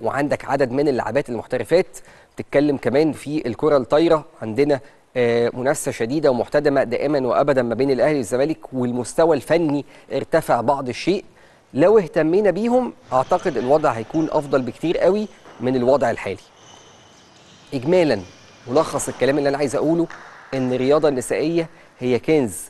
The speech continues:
نقدر من خلاله إن إحنا نرفع عدد الميداليات المصرية في الدورات الأولمبية بشكل كبير جدًا جدًا.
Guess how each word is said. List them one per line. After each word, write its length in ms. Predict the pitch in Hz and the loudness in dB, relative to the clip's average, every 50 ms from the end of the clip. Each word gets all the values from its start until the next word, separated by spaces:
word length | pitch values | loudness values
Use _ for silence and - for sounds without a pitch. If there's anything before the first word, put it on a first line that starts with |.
| - - | -16 -8
نقدر 520 | 127 127 151 160 - 135 107 113 113 107 | -2 0 0 0 0 0 -2 -2 -2 0
من 160 | 120 139 151 147 | 0 0 0 0
خلاله 460 | - - 120 139 160 180 190 175 - - | 0 0 2 4 4 4 4 2 2 -2
إن 140 | 120 120 | -4 -4
إحنا 220 | 143 139 - 131 123 | -4 -6 -6 -6 -2
نرفع 460 | 131 151 156 - - 156 135 - - - | -2 -2 -2 0 -2 -2 -2 -2 -8 -4
عدد 380 | 117 131 147 143 151 131 - - 131 | -2 -2 2 2 0 0 0 -6 -8
الميداليات 560 | 113 110 110 107 107 104 120 131 143 - 156 | -4 -4 -2 -2 -2 0 0 0 0 0 -2
المصرية 600 | 123 117 120 117 - - 160 175 190 196 208 196 - - - - - _ | -2 -2 -2 -2 -2 -2 -2 0 2 2 2 2 0 -6 -20 -20 -20 _
في 260 | - 165 170 156 143 | -4 -2 2 2 2
الدورات 360 | 139 117 127 127 143 156 - | 2 2 2 4 4 2 2
الأولمبية 480 | 165 123 98 120 117 110 - 156 165 156 | 2 0 2 0 -2 -2 0 2 2 2
بشكل 380 | - - 170 156 - 156 147 | 2 2 0 0 0 -2 -4
كبير 260 | 127 117 120 156 160 127 | -4 -2 -2 -2 -2 0
جدًا 320 | 120 160 170 147 135 147 | 0 0 0 2 2 0
جدًا. 360 | 127 107 113 110 92 - - | 2 2 0 -2 -2 -4 -14